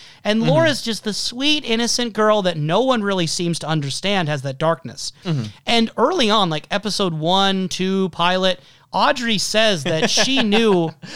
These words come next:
Speaker 2: The order of that just
Speaker 1: Yes.
Speaker 2: sounds hilarious.
Speaker 1: Uh, Audrey was saying that she knew Laura better than she thinks a lot of people do. And I'm inclined to believe Audrey was right.
Speaker 2: Yeah.
Speaker 1: I think Audrey knew the darkness in Laura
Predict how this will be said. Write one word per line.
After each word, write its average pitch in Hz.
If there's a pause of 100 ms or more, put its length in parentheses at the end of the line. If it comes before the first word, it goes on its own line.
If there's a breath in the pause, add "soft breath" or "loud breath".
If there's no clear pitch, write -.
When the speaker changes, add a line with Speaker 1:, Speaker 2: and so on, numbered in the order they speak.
(220 loud breath)
Speaker 2:
The 151
order 139
of 113
that 104
just 202
Speaker 1:
Yes. 180
Speaker 2:
sounds 113
hilarious. 95
Speaker 1:
Uh, 202 (160)
Audrey 269
was 247
saying 247
that 180
she 240
knew 220
Laura 190
better 180
than 165
she 156
thinks 156
a 151
lot 151
of 151
people 147
do. 135 (400)
And 196
I'm 285
inclined 285
to 233
believe 202
Audrey 180
was 143
right. 131 (100)
Speaker 2:
Yeah. 131
Speaker 1:
I 202
think 302
Audrey 214
knew 185
the 185
darkness 170
in 156
Laura 160